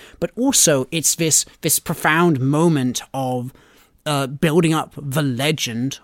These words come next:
of Monique, because up till now, we've seen Monique really be pushed through all these, these miserable affairs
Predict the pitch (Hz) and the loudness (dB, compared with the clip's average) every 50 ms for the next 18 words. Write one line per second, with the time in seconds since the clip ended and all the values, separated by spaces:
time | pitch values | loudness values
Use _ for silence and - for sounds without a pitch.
0 | _ - 127 127 127 135 143 131 143 156 214 220 165 151 - - - 135 123 156 | _ -8 -6 -4 -2 0 0 0 2 2 0 -2 -4 -8 -16 -12 -10 -6 -6 -4
1 | 147 - - 175 185 - - 202 165 143 131 156 196 190 135 107 110 120 135 143 | -6 -4 -6 -6 -6 -2 0 2 2 2 2 2 2 0 0 -2 -2 -4 -4 -2
2 | 131 - - - 180 175 165 151 143 139 135 131 123 113 - - - _ _ _ | 0 2 2 4 4 4 4 2 2 2 0 -2 -4 -6 -10 -16 -20 _ _ _
3 | _ - 123 117 117 123 143 214 269 262 226 180 160 151 139 - 151 139 - - | _ -12 -10 -8 -4 0 2 4 6 8 8 6 6 2 0 -2 -4 -4 -6 -6
4 | - 170 160 - - - - - - 151 147 151 135 120 110 95 92 107 - _ | -4 -4 -2 -2 -2 -4 -6 -8 -6 -2 -2 0 0 -2 -4 -8 -14 -18 -20 _
5 | _ - _ _ _ _ - 160 165 175 208 208 180 147 165 151 151 139 127 - | _ -20 _ _ _ _ -4 0 2 4 4 4 4 2 -2 -4 -2 -4 -4 -4
6 | - - 143 131 - - - _ _ - 214 196 160 156 175 202 208 165 - 170 | -4 -4 -4 -4 -4 -6 -8 _ _ -10 -6 -2 0 2 4 4 6 6 4 4
7 | 160 160 143 156 151 143 135 131 - - - 127 117 110 104 101 98 101 - - | 2 0 0 0 -2 -2 -2 -4 -6 -6 -6 -6 -6 -6 -8 -10 -8 -8 -8 -8